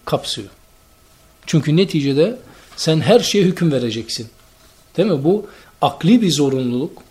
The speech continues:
Zaten yaratılış itibariyle sen böyle olacaksın. Akli bir zorunluluk senin etrafında ol-, ne var ise insan yani ister bunlar yani diri olsun veyahut da diri olmasın,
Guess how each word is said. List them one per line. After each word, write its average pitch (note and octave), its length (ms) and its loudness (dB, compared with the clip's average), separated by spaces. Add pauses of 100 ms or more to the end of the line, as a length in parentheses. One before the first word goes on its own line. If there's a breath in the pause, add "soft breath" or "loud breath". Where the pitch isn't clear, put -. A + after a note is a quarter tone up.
(240)
Zaten C#3 460 -2 (280)
yaratılış D3+ 520 -2
itibariyle C#3+ 680 -2
sen D3+ 260 0
böyle D3 180 6
olacaksın. B2+ 640 -6 (600 soft breath)
Akli F#3 360 0
bir F3+ 60 2
zorunluluk C3+ 640 -4
senin D#3+ 180 -4
etrafında D3+ 480 -4
ol-, D3 200 -6 (320 loud breath)
ne E3+ 280 6
var F3 160 4
ise A2+ 340 -6 (600 soft breath)
insan E3 420 -2
yani D3+ 220 -4
ister E3+ 360 -4
bunlar D#3+ 280 -2 (460 soft breath)
yani B2+ 240 -6
diri C#3+ 180 0
olsun D3+ 300 -2
veyahut C3 180 -4
da B2 140 -6
diri C3 140 -6
olmasın, C3 600 -8